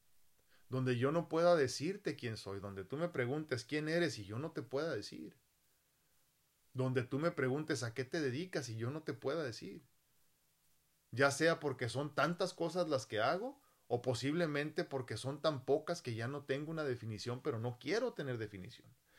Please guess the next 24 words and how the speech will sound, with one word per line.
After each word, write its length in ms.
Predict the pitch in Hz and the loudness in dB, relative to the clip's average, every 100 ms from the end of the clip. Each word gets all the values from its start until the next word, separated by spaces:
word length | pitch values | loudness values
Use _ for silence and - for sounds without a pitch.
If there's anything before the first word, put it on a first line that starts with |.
| - - | -20 -14
Porque 240 | - 120 135 | -4 0 2
a 60 | |
final 300 | 120 131 143 | 2 2 4
de 100 | 190 | 4
cuentas 400 | 208 180 180 190 | 2 0 0 0
el 120 | 170 135 | 0 -2
que 120 | 107 | -6
se 160 | 110 | -4
define 500 | 98 92 190 208 147 - _ - - | -4 -4 -4 -2 -6 -12 _ -20 -8
se 220 | - 135 | 2 2
pierde 500 | 123 139 151 175 196 | 2 4 4 6 4
de 140 | 151 | 2
todas 460 | 120 - 147 196 202 | 0 6 8 8 6
las 240 | 147 127 | 6 6
otras 400 | 156 170 190 170 | 2 2 2 2
versiones 840 | 127 113 107 123 170 220 190 - - _ - | 4 2 0 0 0 0 -6 -8 -14 _ -4
que 100 | 127 | -2
también 460 | 120 120 120 143 143 | 0 0 2 2 4
es 320 | 175 190 - | 2 0 -6
y 80 | - | -8
podría 360 | 117 117 120 131 | -2 0 4 4
llegar 300 | 123 110 101 | 4 0 -2
a 60 | |
ser. 260 | - - | -6 -18